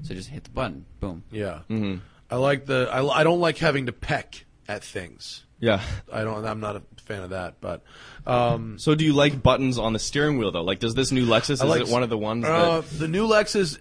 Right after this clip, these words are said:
Speaker 2: you know what? When I saw a picture of the steering wheel,
Speaker 3: Right.
Speaker 2: I went, "Oh, that's too many buttons." But they made a big deal in the presentation about Akio Toyoda is the C E O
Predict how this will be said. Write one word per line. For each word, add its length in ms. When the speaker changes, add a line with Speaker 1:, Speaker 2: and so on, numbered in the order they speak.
Speaker 2:
you 300
know 140
what? 360
When 100
I 60
saw 280
a 40
picture 500
of 60
the 60
steering 380
wheel, 200
Speaker 3:
Right. 160
Speaker 2:
I 60
went, 200
"Oh, 220
that's 240
too 180
many 160
buttons." 540
But 360
they 340
made 200
a 60
big 340
deal 240
in 60
the 60
presentation 720
about 460
Akio 540
Toyoda 680
is 180
the 80
C 320
E 60
O 320